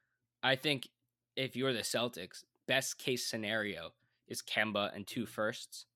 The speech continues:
for Porzingis, because that solves their center issue. They could play Porzingis at the five.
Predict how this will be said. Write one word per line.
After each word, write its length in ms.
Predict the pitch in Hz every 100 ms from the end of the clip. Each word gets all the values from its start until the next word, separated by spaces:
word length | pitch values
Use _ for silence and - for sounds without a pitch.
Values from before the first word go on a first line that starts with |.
| _
for 100 | 101
Porzingis, 720 | - 98 92 87 80 73 - _ _ _ _ _ _ -
because 240 | - 101
that 240 | 107 123 -
solves 400 | - 120 113 98
their 160 | 95
center 440 | - - 110 131 143
issue. 360 | 147 165 185 190
They 80 | 113
could 140 | 104
play 140 | 110
Porzingis 500 | 101 104 101 104 95
at 80 | -
the 60 | -
five. 360 | 107 110 127